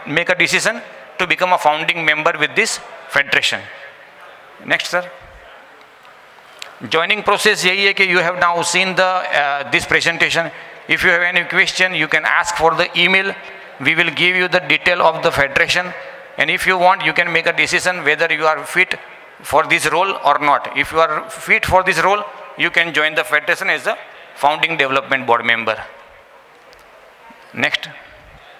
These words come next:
what are the membership investment? So right now we are charging one thousand U S dollar,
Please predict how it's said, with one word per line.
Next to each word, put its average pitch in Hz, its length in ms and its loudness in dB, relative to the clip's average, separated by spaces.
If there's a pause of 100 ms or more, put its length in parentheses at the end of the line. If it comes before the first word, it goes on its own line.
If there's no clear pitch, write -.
(500)
what 190 240 4
are 233 80 2
the 214 100 2
membership 170 480 0
investment? 135 560 0 (560)
So 180 140 2
right 180 200 0
now 208 280 2
we 180 100 4
are 190 80 2
charging 175 400 -2
one 165 220 0
thousand 180 380 0
U 165 140 0
S 175 160 2 (140)
dollar, 160 260 2